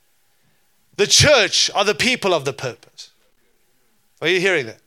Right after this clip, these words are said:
The kingdom's the purpose, the church are the people of the purpose. So here's what I want to say. If you preach the people as the purpose, how many of you know it's all about the people?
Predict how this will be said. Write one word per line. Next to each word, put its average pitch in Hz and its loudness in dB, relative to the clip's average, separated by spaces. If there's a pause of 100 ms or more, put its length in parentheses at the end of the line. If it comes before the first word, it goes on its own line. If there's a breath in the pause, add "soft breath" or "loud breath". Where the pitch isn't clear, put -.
(680)
The 175 -2
kingdom's 330 2
the 277 -2
purpose, 254 0
the 226 -6
church - 0
are 233 -4
the 247 -4
people 247 -2
of 180 0
the 147 -4
purpose. - -16 (800)
So 220 -2
here's 247 0
what 269 2
I 277 4
want 277 0
to 262 0
say. 156 0 (320 loud breath)
If 294 0
you 330 2
preach 311 0
the 254 -2
people 269 -2
as 220 0
the 202 -4
purpose, 202 0
how 208 0
many 220 0
of 202 -2
you 208 -2
know 196 0
it's 190 -2
all 202 2
about 190 0
the 220 -10
people? 277 -6